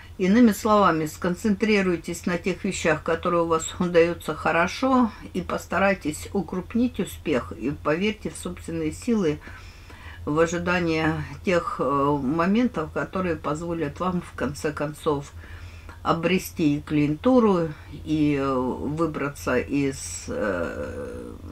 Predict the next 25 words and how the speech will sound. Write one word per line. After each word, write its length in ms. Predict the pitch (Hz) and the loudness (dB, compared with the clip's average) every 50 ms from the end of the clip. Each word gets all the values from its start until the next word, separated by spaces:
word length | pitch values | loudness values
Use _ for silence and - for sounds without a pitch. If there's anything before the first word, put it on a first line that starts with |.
| - - - 78 73 78 - - - | -14 -16 -16 -14 -14 -14 -12 -4 0
тех 220 | 180 156 - - | 0 0 0 -2
обстоятельств, 640 | - - - - 196 196 220 220 - - 160 - - | -6 -6 -6 -4 -2 0 -2 -2 -4 -6 -14 -12 -6
которые 340 | - 151 147 - 165 160 156 | -6 -4 -2 2 2 4 4
вам 200 | 151 151 151 160 151 | 4 2 -2 -2 -2
кажутся 500 | - 165 165 156 160 - - - - - | -2 -4 -4 -4 -6 -12 -14 -14 -10 -6
совершенно 600 | 151 147 139 147 151 - - - 160 156 151 143 | -4 -2 -2 -2 -4 -6 -6 -4 -4 -2 -2 -2
непроходимыми, 880 | 147 147 143 - 143 147 - - 151 151 170 196 208 196 160 147 143 135 | -2 -4 -4 -6 -10 -10 -8 -6 -8 -6 -4 -2 -2 0 0 0 -2 -2
трудными, 540 | 139 - - 185 196 190 175 147 139 135 135 | -4 -4 -2 -2 -2 0 -2 -2 -4 -4 -6
сложными. 680 | - - 160 151 180 196 190 - 165 151 143 147 151 - - - - - - - - - - - - - - - - - - | -6 -6 -4 -2 -4 -4 -4 -4 -4 -2 -2 -4 -6 -10 -14 -18 -18 -18 -16 -16 -16 -16 -16 -14 -16 -16 -16 -16 -12 -6 -2
Якобы 380 | 147 147 143 151 147 147 147 | -2 -2 0 -2 0 2 2
у 60 | 147 143 | 2 2
вас 200 | 143 143 - - | 2 0 0 -2
ничего 360 | 160 147 147 - 151 147 147 | -4 -4 -2 0 0 0 0
не 120 | 139 139 | 0 -2
получается, 920 | 143 - - 135 135 139 143 - 208 202 208 196 185 - - 156 151 151 147 143 - | -4 -4 -4 -4 -4 -4 -2 0 2 4 4 2 2 -2 -2 -2 0 0 -2 -4 -4
или 260 | 170 156 151 156 151 | -2 0 0 2 2
доход 540 | 151 151 151 135 139 - - 170 156 151 - | 0 0 0 -2 -2 -4 -2 -4 -4 -2 -2
и 60 | 156 | -2
не 180 | 139 147 151 143 | 0 0 0 0
соответствует 760 | - - 143 135 139 - 156 143 139 139 - - 147 143 - | -2 -4 -4 -4 -4 -4 -4 -4 -4 -6 -8 -10 -10 -8 -4
тому, 360 | - 135 139 151 151 147 135 | -2 0 0 2 2 2 0
о 80 | 127 - | -2 -4
чем 300 | - - - 143 139 143 | -4 -6 -6 -4 -4 -2
вы 120 | 147 139 | -2 -2
мечтали. 680 | 147 147 139 139 - - - - 214 214 196 151 147 147 | -2 -4 -4 -6 -8 -8 -2 -2 0 0 0 0 -2 -4